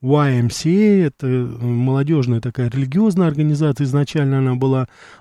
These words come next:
образована. Ам, и, э, со временем уже, вот последние десятилетия, она потеряла свою такую религиозную направленность, но, тем не менее,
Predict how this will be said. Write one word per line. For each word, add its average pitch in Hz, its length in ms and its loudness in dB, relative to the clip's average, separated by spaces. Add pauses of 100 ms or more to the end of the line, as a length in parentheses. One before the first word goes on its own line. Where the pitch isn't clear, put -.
образована. 131 880 0 (580)
Ам, 123 920 -2
и, 135 500 0
э, 120 1040 -4 (360)
со 180 220 0
временем 151 560 4
уже, 110 160 -4
вот 113 160 -6
последние 131 420 0
десятилетия, 151 460 0
она 131 160 2
потеряла 147 460 2
свою 117 260 0
такую 123 260 0
религиозную 151 540 2
направленность, 143 420 -2
но, 170 80 -2
тем 214 220 2
не 185 80 4
менее, 180 360 4